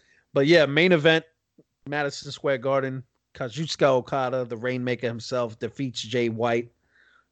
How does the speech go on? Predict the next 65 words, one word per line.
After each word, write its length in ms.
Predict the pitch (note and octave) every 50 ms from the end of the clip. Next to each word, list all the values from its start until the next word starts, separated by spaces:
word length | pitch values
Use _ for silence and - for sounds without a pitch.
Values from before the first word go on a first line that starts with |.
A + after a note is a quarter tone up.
| _
to, 420 | - - B2+ A#2+ A#2 A#2 A2+ A2+ G#2+
to 100 | - - A2+
become 340 | A#2 A2 - D3 C3 B2
once 240 | B2+ C3 B2+ A2+ -
again 220 | A2 G#2+ B2 A2+ A2+
the 80 | A2
I 140 | A2 A2+ A2+
W 260 | G#2 G#2 A2+ G2+ G#2+ G#2
G 160 | G#2 A#2 A2
P 120 | G#2+ G#2
Heavyweight 360 | A2 A#2 G#2 A2 G#2+ G#2+ G2+
Champion. 340 | - - A#2+ A2 G2+ - B2+
I 100 | C#3 D#3+
think 220 | D#3+ - F#3+ E3 -
this 140 | E3+ C#3+
was 140 | - C#3 C3
the 80 | B2+ B2+
way 180 | A2+ A#2+ A2+
to 60 | G#2+ G2+
go, 220 | G2 A2 G#2+ G#2+
'cause 220 | G2+ - B2+ A2 G#2+
Jay 200 | A2 C#3 C#3+ D3
White, 320 | C3+ C3 C#3+ C#3 C3+ C3
for 100 | - B2+
me, 380 | A2+ A#2+ B2+ C#3 C#3 C3+ C3 _ _ _ - - - - - _ _ _ _ _ _
he, 180 | - D#3+ C#3+ B2
he 200 | C#3 D3+ - F3
does 220 | D3 E3+ E3 C3+ A2+
nothing 340 | D3 D#3 C#3+ - C#3+ B2 A#2
for 240 | - - C3 B2 A2
me. 200 | G#2 G2 F2 - _
Now, 240 | C#3 C#3+ C#3+ D#3 D#3+
I 120 | D3+ D3+ D3+
don't 120 | D3+ D#3+
know 80 | E3 D#3+
about 280 | D3+ D#3 D3 C3+ C3
you, 180 | C3 C3+ C#3 C#3
but 160 | B2+ B2+ A2
Jay 220 | G#2 A#2 C3+ C#3
White, 340 | C3+ C3 C#3+ C#3+ C#3 C#3 -
he's 260 | C3+ C#3+ E3 D#3 C#3+ C#3
young. 440 | C#3 C3+ B2+ B2+ B2 B2+ B2 A#2+ A2+ - _ _ _ _ _ _ _ _ _
You 120 | C3 C3 C3+
know, 80 | C3
I 140 | B2 B2+ C3+
remember 400 | D3+ D#3+ D#3+ D#3+ D#3+ D#3+ D3+ D3
him 180 | C#3+ D#3 D3+ D3
when 100 | C#3+ C3+
he 80 | C#3
was 160 | D3+ D3 C3+ C3+
a 80 | B2+
rookie. 400 | A2 A2+ C3+ C3+ C3 - C3+ B2
He 80 | B2 C3
was 160 | C3 C3 B2+
going 220 | B2+ C#3+ C3+ B2
back 220 | A2+ C#3 C#3 C3 -
and 120 | A#2 A2+
forth 180 | - C3 A#2+ A2
between 600 | B2+ A2+ - D3 B2+ A#2+ A#2 A2+ G#2+ A2 A#2 C3 _
Ring 220 | C3+ C3 C3+ B2+
of 140 | A#2+ G#2+ B2
Honor 320 | B2 B2+ B2+ B2 B2 B2
and, 240 | A#2 A2 G#2+ A#2 A#2
and, 260 | B2 A2+ A2 G#2+ G#2
uh, 300 | G2+ G2+ G2 F#2 F2+ F2+